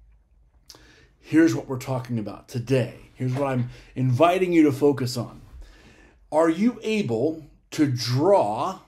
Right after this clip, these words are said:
from the holster to this place? I think you are.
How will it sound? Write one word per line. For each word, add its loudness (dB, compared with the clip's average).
from 0
the 4
holster -2
to -2
this 2
place? -4
I -10
think -6
you -4
are. -8